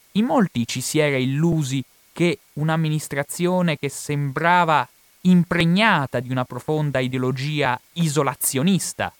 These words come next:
in cui sembrava che il presidente americano Donald Trump avesse tutta l'intenzione di disinteressarsi delle sorti del mondo per dedicarsi esclusivamente, in maniera accanitamente egoista,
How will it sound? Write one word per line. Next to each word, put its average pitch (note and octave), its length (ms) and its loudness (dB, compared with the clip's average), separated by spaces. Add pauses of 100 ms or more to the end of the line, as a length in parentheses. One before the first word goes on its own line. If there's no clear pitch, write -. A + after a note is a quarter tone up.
(420)
in D3 200 -2
cui F3 320 -2
sembrava D3+ 580 -2
che - 140 -8
il C3+ 100 -6
presidente C#3+ 540 -4
americano C3+ 460 -2
Donald B2+ 380 -2
Trump D3 380 -4
avesse C3 460 -6
tutta F3 340 -4
l'intenzione C#3+ 880 -2
di C3+ 220 -6
disinteressarsi E3 1080 -2
delle C3 200 -4
sorti D3+ 340 -6
del C3 160 -4
mondo D3+ 380 0
per C3 180 -4
dedicarsi D3+ 600 -6
esclusivamente, D#3+ 1300 -4
in A#2+ 120 -6
maniera D3+ 360 -2 (300)
accanitamente E3+ 1000 -2
egoista, D#3+ 760 0